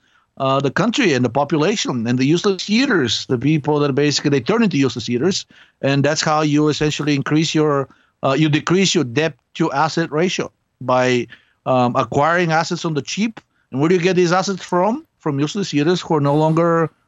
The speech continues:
alive. I mean, what do you kill them through vaccine or something else? It's, uh, it's your pick. There are many ways.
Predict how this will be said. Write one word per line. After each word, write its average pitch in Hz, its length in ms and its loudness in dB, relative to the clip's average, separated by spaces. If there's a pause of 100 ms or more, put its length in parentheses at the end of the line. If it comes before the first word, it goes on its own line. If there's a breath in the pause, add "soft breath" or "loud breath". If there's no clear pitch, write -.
(180)
alive. 165 440 2
I - 60 -6
mean, 135 180 0
what 131 100 2
do 156 40 4
you 151 80 2
kill 147 200 0
them 139 80 -2
through 135 100 0
vaccine 147 320 0
or 131 60 0
something 131 300 0
else? 113 260 0
It's, - 260 -4
uh, 131 300 2 (320 loud breath)
it's - 100 -2
your 165 120 2
pick. 190 360 -4
There 139 80 2
are 131 40 2
many 160 200 4
ways. 175 400 0